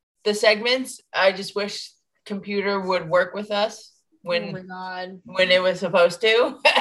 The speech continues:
Speaker 2: But you know what? However it did, though, 'cause it's saved. It
Speaker 1: It
Speaker 2: might, it
Speaker 1: did.
Speaker 2: might have not have saved. Anyways, you wanna, anything else to say, Danielle?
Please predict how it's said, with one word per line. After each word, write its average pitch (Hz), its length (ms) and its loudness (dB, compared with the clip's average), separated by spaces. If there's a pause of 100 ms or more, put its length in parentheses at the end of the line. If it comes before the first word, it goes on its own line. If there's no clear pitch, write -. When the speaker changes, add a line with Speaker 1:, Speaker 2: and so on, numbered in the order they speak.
(480)
Speaker 2:
But 269 260 4 (160)
you 277 120 -8
know 320 120 -2
what? 330 180 -2 (440)
However 403 440 2
it 381 140 -6
did, 196 220 -6
though, 151 180 -6
'cause - 220 -20
it's 185 200 -20
saved. 113 360 -14 (140)
It 196 80 -14
Speaker 1:
It 190 60 -12
Speaker 2:
might, 180 140 0
it - 40 -16
Speaker 1:
did. 139 200 -4
Speaker 2:
might - 140 -16
have - 120 -20
not - 240 -14
have - 100 -12
saved. - 540 -14 (1500)
Anyways, 214 680 -10 (100)
you 190 100 -6
wanna, 208 280 -4 (340)
anything 220 380 -6
else 226 260 -2
to 240 100 -10
say, 240 280 -4
Danielle? 349 680 -8